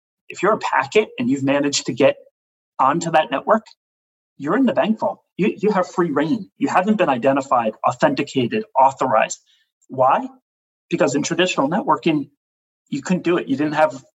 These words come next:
the controls necessary. You had things like I described before with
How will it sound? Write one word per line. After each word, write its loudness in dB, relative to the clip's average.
the -4
controls -2
necessary. -2
You 0
had 0
things 0
like -4
I 2
described -2
before 2
with -8